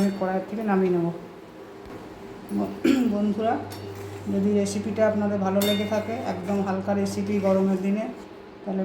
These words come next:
প্লিজ আমাকে কমেন্টসে লিখে জানাবেন যে রান্নাটা কেমন হয়েছে। শেয়ার করবেন আর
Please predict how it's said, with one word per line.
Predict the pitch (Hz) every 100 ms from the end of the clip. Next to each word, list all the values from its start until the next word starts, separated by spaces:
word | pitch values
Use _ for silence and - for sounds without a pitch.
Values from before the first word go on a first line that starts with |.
| 190
প্লিজ | 202 220 208 -
আমাকে | 190 185 196
কমেন্টসে | 190 190 196 - 190
লিখে | 180 196 190
জানাবেন | 190 190 196 202 - - - - - - 190
যে | 185
রান্নাটা | 180 185 180 190
কেমন | 190 190 190
হয়েছে। | 190 190 214 220 233 - - - - -
শেয়ার | 190 190 196
করবেন | 208 202 220 202
আর | 190